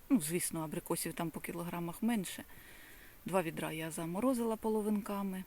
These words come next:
А вчора останні ви-, розкидала дем'якші на варення. Просто звичайне варення з цукром.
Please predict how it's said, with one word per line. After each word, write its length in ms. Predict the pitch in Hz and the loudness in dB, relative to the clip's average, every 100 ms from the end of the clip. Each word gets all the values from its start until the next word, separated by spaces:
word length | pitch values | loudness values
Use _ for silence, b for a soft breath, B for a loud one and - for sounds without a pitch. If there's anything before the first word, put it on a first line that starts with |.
| - B B B B B - - | -12 B B B B B -20 -8
А 80 | 170 | -6
вчора 340 | - 214 180 | 0 2 2
останні 720 | 170 - 185 185 170 170 160 - | 2 2 2 2 0 0 -4 -6
ви-, 160 | - 170 - - 254 | -6 -6 -6 -10 -8
розкидала 560 | 180 - - 175 165 170 | -4 -4 -2 -2 0 0
дем'якші 640 | 160 175 175 165 - - | 2 0 2 0 -2 -4
на 180 | 170 165 | -2 -2
варення. 640 | 165 208 269 294 262 262 262 - - B B B | 0 4 8 8 8 8 2 -6 -20 B B B
Просто 340 | - - - 185 | -2 0 2 2
звичайне 480 | 165 170 180 165 160 | 2 2 2 0 0
варення 400 | 160 160 156 160 | -2 -2 -2 -4
з 60 | |
цукром. 480 | - 147 - 156 156 | -4 -4 -4 -4 -4